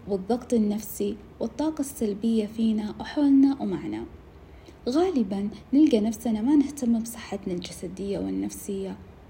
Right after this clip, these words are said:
ما نفكر بنفسنا كثير، لكن في أمور يمكن تكون لنا بمثابة مخارج للطوارئ في تلك الأوقات الصعبة، وهي الأشياء اللي نحبها وبسببها نحس بالسعادة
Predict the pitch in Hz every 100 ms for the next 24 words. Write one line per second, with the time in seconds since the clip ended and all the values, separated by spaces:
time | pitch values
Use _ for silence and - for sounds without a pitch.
0 | - 262 339 339 254 - 226 185 233 226
1 | 208 190 190 - - - - - - -
2 | - 180 - 202 - 302 - 262 247 233
3 | 233 - - - 277 285 277 277 - 240
4 | 233 208 202 190 220 247 233 226 202 190
5 | 220 - - - - 240 240 311 320 320
6 | 294 269 269 - 226 214 208 214 - -
7 | - - 349 262 - 214 - 196 196 202
8 | 202 - 202 - - - - - - -
9 | - - - 294 381 320 226 - 247 -
10 | 208 208 - 202 - 185 185 - - -
11 | - 220 214 208 202 202 - 285 - 247
12 | - 240 220 226 226 226